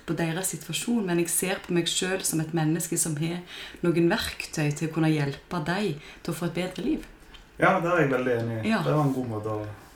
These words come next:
Speaker 2: å si det på.
Speaker 1: Ja,
Speaker 2: Ja.
Speaker 1: jeg synes det er en veldig sånn fin måte å, å se det på. Og jeg har jo også vokst opp med en bror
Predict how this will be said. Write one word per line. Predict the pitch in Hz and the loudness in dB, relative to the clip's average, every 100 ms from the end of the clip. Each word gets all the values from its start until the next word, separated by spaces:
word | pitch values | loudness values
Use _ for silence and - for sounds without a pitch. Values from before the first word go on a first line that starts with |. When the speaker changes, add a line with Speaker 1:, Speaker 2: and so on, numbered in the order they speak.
| - | -14
Speaker 2:
å | - | -10
si | - | -8
det | 113 117 | -8 -8
på. | - 143 - | -12 -10 -4
Speaker 1:
Ja, | 208 262 | 0 2
Speaker 2:
Ja. | 285 | 2
Speaker 1:
jeg | 269 | 4
synes | 277 277 | 4 4
det | 262 | 4
er | |
en | 240 214 | 4 4
veldig | 240 | 2
sånn | 247 220 | 2 0
fin | - 202 190 | 0 0 2
måte | 170 - 190 | 0 -2 -2
å, | 180 156 170 | -2 0 0
å | |
se | 165 - 190 | -2 -2 -4
det | 190 | -2
på. | 175 | 2
Og | 180 185 | 4 2
jeg | 226 | 0
har | 233 | 2
jo | 214 | 2
også | 214 | 2
vokst | 196 - - | 0 -2 -4
opp | - - | -6 -2
med | 185 | 2
en | 175 175 - - | 2 0 -6 -8
bror | - 226 | 2 4